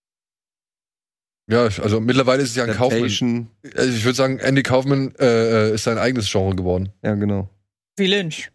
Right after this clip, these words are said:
Speaker 1: Wie Lynch,
Speaker 3: Hat auch
Speaker 1: genau.
Speaker 2: Könnte ich jetzt auch nicht sagen, was ist Being Mal-, J-,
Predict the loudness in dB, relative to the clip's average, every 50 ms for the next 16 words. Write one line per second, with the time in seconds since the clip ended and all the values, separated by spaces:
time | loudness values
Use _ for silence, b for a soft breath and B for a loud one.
0 | _ _ -2 0 2 4 4 2 2 0 0 0 0 2 2 0 0 -2 -6 -12
1 | _ _ _ _ _ _ _ _ _ _ _ _ _ _ _ _ _ _ _ _
2 | _ _ _ _ _ 0 0 0 2 2 0 0 2 0 0 2 4 2 2 2
3 | 0 -2 0 0 0 2 2 0 0 0 -4 -8 _ _ _ _ _ _ _ _
4 | _ _ _ _ _ _ _ _ _ _ -4 -4 -4 -6 -10 -4 0 2 2 2
5 | 2 2 2 2 2 2 0 0 0 -2